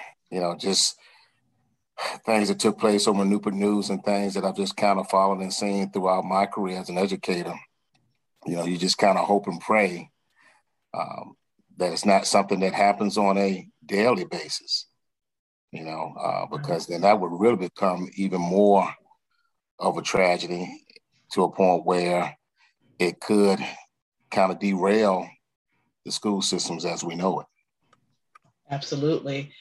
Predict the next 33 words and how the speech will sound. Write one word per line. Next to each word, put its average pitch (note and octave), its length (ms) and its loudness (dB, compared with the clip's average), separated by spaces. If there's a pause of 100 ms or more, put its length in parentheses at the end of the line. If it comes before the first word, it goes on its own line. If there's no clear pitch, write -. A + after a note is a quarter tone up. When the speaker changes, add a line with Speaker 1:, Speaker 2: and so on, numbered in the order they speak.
(300)
Speaker 2:
Y-, - 100 -10
you G3 160 -2
know, F3 340 0 (120)
something F#3 460 -2
that D3+ 400 4
occurs F#3+ 840 0
to E3+ 60 -6
me C#3 480 -6
as D3 300 -4
I C3+ 220 -2
hear D3 320 -4
about C3 420 -6 (140)
the A#2 420 -14 (1800)
instances D#3 720 -2
of C#3+ 120 -2
violence D3 600 0
is C#3+ 180 -4
that, D3+ 180 0
you E3 100 -4
know, D3 80 -2
back E3+ 260 -2
in D3+ 80 -2
high D3+ 200 0
school, C#3 340 -6
I'm, C3+ 280 -8
I'm D3 160 -8
gonna C3+ 300 -8 (160)
date D#3 300 -2
myself C3 420 -8
now, B2+ 420 -12
back C3+ 220 -8
in C3 240 -10 (240)
the E3+ 100 2